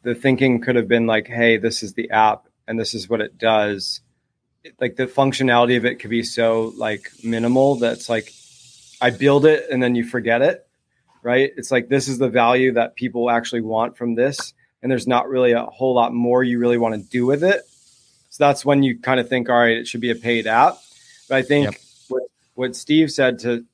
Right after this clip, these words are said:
Speaker 1: to go back, it's like, make it free, find the one thing that, let them, let them start making the list and doing the things, and then you can charge them the,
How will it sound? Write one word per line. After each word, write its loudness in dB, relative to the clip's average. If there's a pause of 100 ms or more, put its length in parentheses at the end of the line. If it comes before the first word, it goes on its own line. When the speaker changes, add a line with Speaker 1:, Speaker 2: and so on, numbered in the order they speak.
Speaker 1:
to -10
go 0
back, 2
it's -16
like, -4 (180)
make 0
it -12
free, 0
find 0
the 2
one 2
thing 0
that, -2 (540)
let 2
them, 0
let 2
them 2
start 0
making 0
the 0
list 2
and -2
doing 0
the -2
things, -2
and -2
then 2
you 2
can -2
charge 0
them -8
the, -12